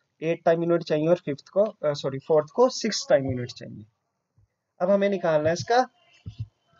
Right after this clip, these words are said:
waiting time। तो उसके लिए हम सबसे पहले Gantt chart create करेंगे।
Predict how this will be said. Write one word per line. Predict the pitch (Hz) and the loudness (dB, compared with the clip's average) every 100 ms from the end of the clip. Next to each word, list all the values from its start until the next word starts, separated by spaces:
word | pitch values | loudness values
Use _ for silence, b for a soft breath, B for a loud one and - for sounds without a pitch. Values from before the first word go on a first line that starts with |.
| - 679 359 392 _ _ _ _ _ _ _ _ _ _ _ _ _ _ _ _ _ _ _ _ _ _ _ _ _ _ | -20 -20 -20 _ _ _ _ _ _ _ _ _ _ _ _ _ _ _ _ _ _ _ _ _ _ _ _ _ _ _
waiting | 208 196 175 160 | 6 6 2 -6
time। | 127 131 | -6 -6
तो | - | 0
उसके | 175 - | 0 4
लिए | 208 202 | 6 6
हम | 196 | 4
सबसे | - 185 180 | 4 4 6
पहले | 185 185 | 6 6
Gantt | 175 147 160 | 4 4 4
chart | - 170 160 | 6 6 6
create | - 160 156 | 2 4 4
करेंगे। | 156 143 143 165 | 4 4 4 2